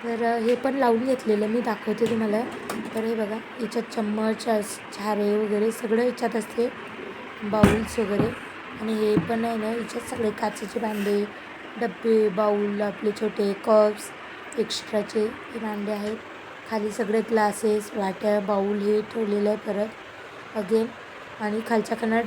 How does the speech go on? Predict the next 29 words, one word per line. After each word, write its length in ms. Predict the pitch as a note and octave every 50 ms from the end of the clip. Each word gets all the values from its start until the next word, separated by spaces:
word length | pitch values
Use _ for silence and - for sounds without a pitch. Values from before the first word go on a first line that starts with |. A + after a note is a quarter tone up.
| -
शिल्लक 520 | - - - A3+ G#3 G#3 G#3 G#3 - - -
एक्स्ट्राचे 640 | G#3+ - - - - - A3+ G#3+ - - - - -
डब्बे 180 | - - A#3+ G#3+
ठेवलेले 440 | - - G#3 G3 F#3 G3 G3 F#3+
आहेत. 100 | F#3+ F#3 - - - - - - - - - - - - - - G#3
आणि 220 | G3+ G3 G3+ G3+ G3
इथे 200 | - - A3+ A3+
आहे 160 | A3 A3 A3
ना, 120 | A3+ A3+ A#3
या 80 | A#3+
साईडला 420 | A#3+ - - A3+ F#3 G#3 G#3+ G#3+ G#3
डायनिंग 320 | G#3+ G#3+ G3+ G3+ G#3 G#3+
टेबलच्या 580 | G#3 A#3+ A3+ F#3+ G#3+ G#3 - - - - B3 A3+
साईडला 420 | - B3 A#3+ G#3+ F3+ G#3+ G#3+ A3
सगळं 260 | G#3+ - G#3+ G#3+ A3+
सामान 400 | A3 - A3+ G#3+ G3 G3+ G#3 G#3
आहे 100 | A3 A3+
ना, 160 | A3 G#3 A3+ A3+ A3+ - - - - - - - - - - G3+
जे 80 | A#3+
एक्स्ट्राचं 440 | A#3 - - - - A3+ A3 G#3+ A#3
होतं 240 | A3+ A3 - A3+ -
ते 60 | B3
ठेवून 340 | B3 - A3+ A3+ G#3+ G#3+ A3
दिलं. 200 | A#3 A3+ A3 A3
म्हटलं 260 | A3 A3+ G#3 G#3+ G#3
आता 160 | G3+ G3+ A3
उद्या 240 | G#3 G#3 F3+ A3+ A3
वगैरे 240 | G#3+ F#3 G#3 G#3 G#3+
घासायचं, 580 | A3 A3 A3 G#3+ - A3 G#3 F#3 - - A3+